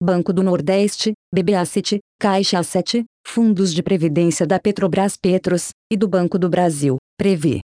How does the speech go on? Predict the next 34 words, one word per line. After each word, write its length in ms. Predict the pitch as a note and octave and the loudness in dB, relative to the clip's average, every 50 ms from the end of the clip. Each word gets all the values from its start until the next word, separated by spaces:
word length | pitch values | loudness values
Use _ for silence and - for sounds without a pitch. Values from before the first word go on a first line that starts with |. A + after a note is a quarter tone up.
| _ _ - | _ _ -2
detém 380 | E3 F3+ E3+ - F#3+ F#3+ F#3+ E3 | -2 -2 0 0 0 0 0 0
quarenta 400 | - F#3 F3 F3+ F3 E3 - G3+ | 0 0 0 0 0 0 0 0
e 180 | F#3+ F3 F#3 | 0 2 2
um 80 | G3+ A3 | 2 2
vírgula 340 | G#3+ A#3+ G3+ G#3 G#3+ G#3+ G#3 | 0 0 0 0 0 0 0
quatro 380 | - F3+ D#3+ D3+ D3+ - F#3+ | 0 0 0 0 0 -2 -2
por 180 | - - F3+ - | -2 -2 -2 -2
cento 340 | - - G3 F#3+ F3+ - F#3+ | -2 -2 0 0 0 0 0
das 200 | F3+ F3+ E3 E3 | 0 0 0 0
ações 480 | E3 C#3+ - - F#3+ F#3 F#3+ F#3+ - | 0 -2 -2 -4 -2 -2 -2 -2 -2
totais 480 | - A3 G#3+ G#3+ - F3 D#3+ D#3 D#3 D3+ | -2 0 0 0 0 0 0 0 0 0
da 100 | E3 D#3 | 0 -2
Axia 380 | D3 - - - G3+ G#3 G3+ | -2 -2 -2 0 0 2 2
e 60 | G3 F#3+ | 2 0
quatorze 460 | F3+ E3 - - F#3 F#3 F3+ E3+ E3+ | -2 -2 -2 0 0 0 0 -2 -2
por 160 | - F#3+ - | -4 -4 -4
cento 340 | - - G3 F#3+ F#3 - G3+ | -4 -2 -2 0 0 0 0
das 220 | E3+ F#3 F3 D#3 | 0 0 0 0
ações 440 | E3 D3 - - F#3 F3+ F3+ E3+ - | 0 -2 -2 -2 -2 -2 -2 -2 -2
preferenciais, 960 | - - A3 A3+ - F#3 F3 F3 E3+ - - - F#3 D#3+ D3 C3+ B2+ - - - _ _ _ - | -2 -2 -2 0 0 0 0 0 -2 -2 -2 -2 0 0 0 0 -2 -6 -10 -18 _ _ _ -8
aquelas 460 | G3 - - G#3+ G3 F#3+ G3 - - | -6 -2 -2 0 0 0 0 -2 -4
que 100 | - A3 | -6 -4
possuem 400 | - A#3 A3 - - A3 A3 G#3 | -2 -2 -4 -2 -2 0 0 0
poder 400 | - F3 E3 D3 F#3+ G3+ G3 F#3 | 0 0 0 0 0 0 0 0
de 100 | D#3 F#3+ | -2 -2
voto. 420 | E3 E3+ D#3+ C#3+ C3 - - A#2 - _ _ _ _ _ _ | 0 0 0 0 -2 -4 -6 -8 -8 _ _ _ _ _ _
O 80 | - G#3+ | -4 -2
governo 540 | F3+ G#3 G#3 F3 D3+ F#3 G3+ G#3+ G#3 F#3+ F3+ | 0 2 2 2 2 2 2 2 2 2 2
ainda 340 | F3 F3 F#3+ G#3 G#3+ G3+ F3 | 2 2 2 2 2 2 2
mantém 440 | E3+ D#3+ D#3 D3+ - F#3 F#3+ G3 | 2 0 0 0 0 0 0 0
forte 360 | G3 - G3 F3+ E3 - - A3 | 0 0 0 0 0 0 0 0
influência 560 | A3+ A3 - F#3+ F3 F3 F#3 F#3+ - G3+ F3+ | 0 0 0 0 0 0 0 0 0 0 0
na 80 | F3 | 0
gestão, 540 | F3 D#3+ F3 F#3 - - - D#3 C3+ B2+ A#2+ | 0 0 0 -2 -2 -2 -2 0 0 0 -2